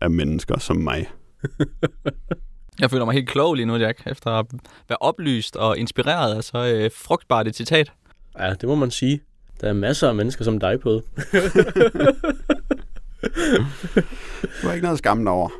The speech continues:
Speaker 2: <laughs> Men hvad hedder de, Dan? Det er det, der er spørgsmålet.
Speaker 3: Det
Speaker 2: Eller
Speaker 3: er
Speaker 2: i
Speaker 3: det.
Speaker 2: hvert fald,
Speaker 3: Ja.
Speaker 2: for denne podcast beskæftiger vi os lige lidt mere med navne, end vi egentlig plejer at gøre. Vi har nemlig, øh, valgt at kaste os over, øh, tre forskellige emner, som er kendetegnet ved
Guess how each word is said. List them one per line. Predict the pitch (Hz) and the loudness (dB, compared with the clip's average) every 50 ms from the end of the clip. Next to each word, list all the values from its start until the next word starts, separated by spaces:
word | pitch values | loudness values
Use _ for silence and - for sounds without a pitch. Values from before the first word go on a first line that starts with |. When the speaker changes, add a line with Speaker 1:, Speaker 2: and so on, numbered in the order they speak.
| - - - 151 - - - - - | -4 0 2 2 2 2 -2 -6 -2
Speaker 2:
<laughs> | - - - - - 151 - - 147 135 - 151 | 2 2 2 4 2 0 2 0 -2 -2 0 0
Men | 131 131 139 | 0 0 2
hvad | 139 147 | 0 0
hedder | 147 196 214 220 170 131 | 2 2 2 2 2 0
de, | 120 104 | 0 -2
Dan? | 104 92 92 104 - - | -2 -2 -2 -4 -4 -4
Det | - | -4
er | 120 | -2
det, | 127 131 | -2 0
der | 143 | 0
er | 139 | -2
spørgsmålet. | 131 - - 120 127 - - 113 107 104 110 110 117 - - - - - | -2 0 0 0 0 2 0 -2 -2 -2 -4 -6 -8 -10 -18 -20 -20 -10
Speaker 3:
Det | - - | -4 0
Speaker 2:
Eller | 127 120 | 0 2
Speaker 3:
er | 117 | 4
Speaker 2:
i | |
Speaker 3:
det. | 120 147 | 4 2
Speaker 2:
hvert | 147 139 | 2 2
fald, | - 139 131 127 - - - - - | 2 0 0 0 -4 -10 -2 2 4
Speaker 3:
Ja. | 117 104 - - - - - - - _ | 4 4 2 -4 -14 -18 -20 -20 -20 _
Speaker 2:
for | - - | -4 0
denne | 120 127 151 185 185 | 2 2 2 2 2
podcast | - 160 147 - - - 123 120 123 - - | 2 2 2 2 2 0 0 0 0 -2 -6
beskæftiger | 143 - - 151 156 - - 135 123 | -8 -2 2 2 2 2 2 0 2
vi | 117 117 117 110 | 2 2 2 0
os | 113 - - - - | 0 -2 -4 -8 -6
lige | 180 190 220 240 226 | -4 0 0 2 2
lidt | 214 208 - | 2 0 0
mere | 190 185 165 135 | 2 2 2 4
med | 131 120 | 4 2
navne, | 117 107 101 101 117 160 208 202 175 156 - | 2 2 2 2 2 2 0 -2 -4 -2 -2
end | 113 113 | -2 0
vi | 113 113 | 0 2
egentlig | 113 131 120 113 - | 2 2 2 2 0
plejer | - 113 110 120 123 | -2 0 0 2 2
at | 123 | 0
gøre. | 123 113 113 120 - - - - _ | 0 0 -2 -2 -4 -6 -16 -14 _
Vi | - 131 | -4 -2
har | 135 135 | 0 2
nemlig, | 131 143 151 170 170 175 156 | 2 2 0 0 0 0 2
øh, | 135 123 120 | 2 2 2
valgt | 131 156 160 - | 0 -2 -2 -2
at | 131 123 | -4 -4
kaste | - - 139 123 - - | -2 0 -2 0 0 -2
os | 113 - | -4 -2
over, | - - 175 175 165 139 | -2 -2 0 2 4 4
øh, | 117 110 104 104 | 4 4 2 0
tre | - - - 165 | 0 -2 -2 -2
forskellige | 160 - - - 139 127 123 - | -2 -2 -2 -2 0 0 2 2
emner, | 127 143 175 196 196 190 | 2 2 2 0 -2 -4
som | - - - - 123 113 113 113 113 - _ _ _ _ _ _ _ - | -4 -4 0 2 2 4 2 0 -2 -6 _ _ _ _ _ _ _ -2
er | - 117 | -2 0
kendetegnet | - 156 180 220 - - 147 123 113 113 110 113 113 120 | 2 2 0 0 0 0 0 2 2 2 0 0 0 0
ved | 120 127 143 | 2 2 0